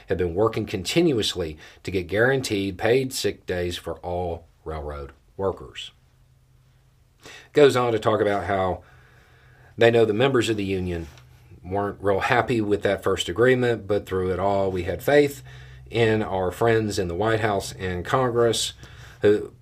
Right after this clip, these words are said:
would, uh, keep pressure on the railroad employers to get us the sick day benefits we deserve. Short version, i-, if I'm reading between the lines on all of this correctly,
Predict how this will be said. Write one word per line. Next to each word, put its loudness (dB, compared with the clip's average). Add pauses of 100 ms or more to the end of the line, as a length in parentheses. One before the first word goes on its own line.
(160)
would, -2
uh, -4 (440)
keep 0
pressure 0
on -4
the -4
railroad -4
employers 0 (180)
to -6
get -6
us -8
the -8
sick -6
day -4
benefits -10
we -6
deserve. -10 (3000)
Short 4
version, 4 (480)
i-, 2
if 2
I'm 4
reading 4
between 0
the 2
lines 0
on -2
all 2
of -4
this -4
correctly, -4